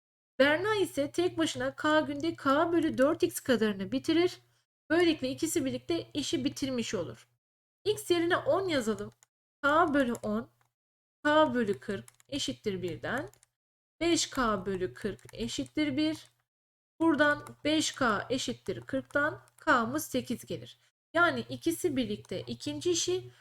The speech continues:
sekiz günde bitiriyormuş arkadaşlar. Gelelim dokuza.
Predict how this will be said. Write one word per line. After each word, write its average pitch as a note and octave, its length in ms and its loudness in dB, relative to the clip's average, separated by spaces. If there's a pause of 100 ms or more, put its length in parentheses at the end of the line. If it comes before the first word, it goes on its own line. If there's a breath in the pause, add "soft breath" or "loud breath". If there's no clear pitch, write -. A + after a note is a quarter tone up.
(280 loud breath)
sekiz C4 280 -4
günde A#3 400 -4
bitiriyormuş A3+ 540 -2
arkadaşlar. - 800 -6 (840)
Gelelim F#4 440 4
dokuza. B3+ 460 2